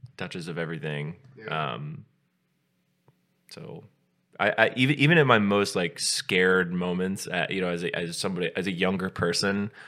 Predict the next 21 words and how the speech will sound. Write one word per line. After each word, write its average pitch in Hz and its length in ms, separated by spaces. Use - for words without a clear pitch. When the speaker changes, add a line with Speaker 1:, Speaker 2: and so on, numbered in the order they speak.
Speaker 1:
watching 107 420
them, 113 300
it 110 60
was 98 180
never, 98 680
like, 87 460
too 101 360
crazy. 82 720
Especially 123 440
'cause 98 160
I 95 80
don't 95 200
have 87 220
a, 92 80
much 92 280
of 87 60
an 90 80
affinity 87 480
for 85 360
horror 90 340
film, 95 500